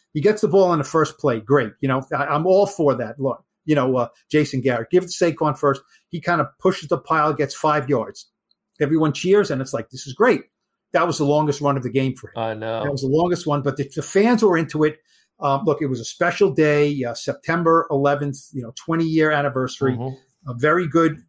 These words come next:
Speaker 1: pregame ceremony, good national anthem. The flag was out there, first responders there.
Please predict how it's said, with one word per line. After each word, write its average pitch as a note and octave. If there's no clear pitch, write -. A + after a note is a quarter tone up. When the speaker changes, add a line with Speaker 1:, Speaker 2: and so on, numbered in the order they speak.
Speaker 1:
pregame D3+
ceremony, C#3
good D3
national C#3+
anthem. C3+
The B2
flag C#3+
was C3
out C3
there, B2+
first D3+
responders C#3
there. B2